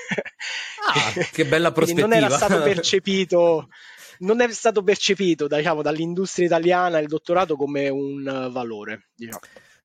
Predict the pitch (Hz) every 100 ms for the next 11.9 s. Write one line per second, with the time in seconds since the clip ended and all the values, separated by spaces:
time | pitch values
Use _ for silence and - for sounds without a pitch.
0 | _ - - - - 170 180 220 180 160
1 | 151 151 156 117 196 - - 147 131 135
2 | 143 - _ _ _ 165 160 180 151 143
3 | 120 104 113 110 107 107 135 180 131 139
4 | 135 113 123 113 113 113 107 104 107 104
5 | 101 98 104 101 104 - - 107 101 104
6 | 90 - 80 95 82 101 - - - -
7 | - - 135 135 110 - - 110 156 139
8 | 120 135 165 226 269 190 160 156 151 143
9 | 143 143 160 165 147 143 - 139 185 160
10 | 113 104 104 95 95 90 85 82 82 80
11 | 87 82 85 85 78 73 - 139 110